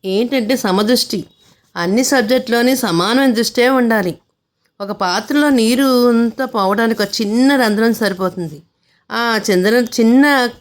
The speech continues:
కా-, పాత్రకి చిన్న రంధ్రం ఉంటే చాలు, పాత్ర అంతా ఖాళీ అయిపోతుంది నెమ్మది నెమ్మదిగా.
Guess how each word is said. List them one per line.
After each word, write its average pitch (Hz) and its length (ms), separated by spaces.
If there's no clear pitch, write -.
కా-, 170 280
పాత్రకి 208 520
చిన్న 220 140
రంధ్రం 190 360
ఉంటే 269 180
చాలు, 226 380
పాత్ర 175 300
అంతా 214 200
ఖాళీ 262 300
అయిపోతుంది 233 680
నెమ్మది 185 260
నెమ్మదిగా. 190 420